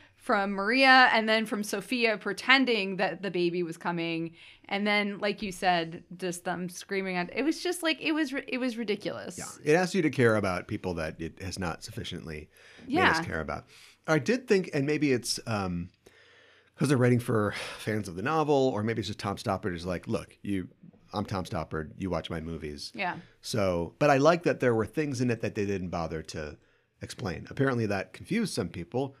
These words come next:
Speaker 2: Like you, you're like, "Where's the guy go? Is he dead or something?" It's like,
Speaker 1: Yeah.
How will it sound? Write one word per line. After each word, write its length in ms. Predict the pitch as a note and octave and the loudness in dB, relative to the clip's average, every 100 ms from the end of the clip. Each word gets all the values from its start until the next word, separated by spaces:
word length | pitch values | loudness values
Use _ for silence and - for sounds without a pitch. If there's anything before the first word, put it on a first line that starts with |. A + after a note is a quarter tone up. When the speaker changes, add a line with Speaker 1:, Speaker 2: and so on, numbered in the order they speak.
| - | -12
Speaker 2:
Like 220 | F#2+ - | -10 -2
you, 340 | F3 A2+ A#2+ B2 | 2 2 0 -2
you're 140 | C3 | 0
like, 220 | A#2+ A2+ - | 2 0 -4
"Where's 220 | D3 E3 | -4 -2
the 100 | E3+ | -4
guy 400 | E3+ F#3 F3+ F3 | 0 2 2 2
go? 380 | C#3 C#3 G#2+ G2 | -2 0 2 2
Is 100 | G2 | 0
he 220 | B2 A#2 | -2 -2
dead 360 | A2 B2 C#3+ E3 | 0 2 2 0
or 80 | E3 | -2
something?" 400 | F3+ E3+ F#3 D#3+ | -4 -4 -6 -6
It's 160 | B2 | -2
like, 100 | B2+ | 0
Speaker 1:
Yeah. 80 | F#3 | -2